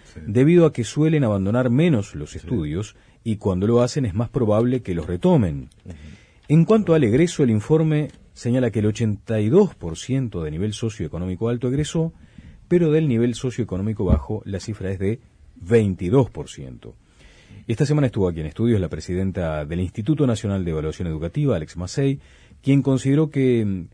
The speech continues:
Speaker 2: esta indaga-, este estudio que se realizó produjo información muy preocupante, asegurando que queda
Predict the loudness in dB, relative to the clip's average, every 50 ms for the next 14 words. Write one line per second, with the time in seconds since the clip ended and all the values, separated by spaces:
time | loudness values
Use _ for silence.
0 | _ _ _ _ _ _ _ -2 0 0 0 0 -2 -2 -2 -2 -2 -2 -2 -2
1 | -4 -4 -4 -4 -4 -4 -4 -4 -6 -6 -8 -10 -12 -12 -14 -14 -14 -12 -10 -10
2 | -8 -6 -6 -4 0 0 2 2 2 2 0 -4 -6 -6 -4 -4 -4 -4 -4 -6
3 | -6 _ -2 0 2 2 2 0 -2 -4 -4 -4 -4 -6 -6 -4 -4 -6 -6 -8
4 | -12 _ _ -6 -2 0 0 2 0 0 -2 -2 -2 0 0 0 -2 -4 -8 -8
5 | -10 -12 -12 -14 -14 -12 -12 -12 -8 -6 -4 -2 -2 0 -2 -2 -2 -4 -4 -2
6 | 0 0 0 -2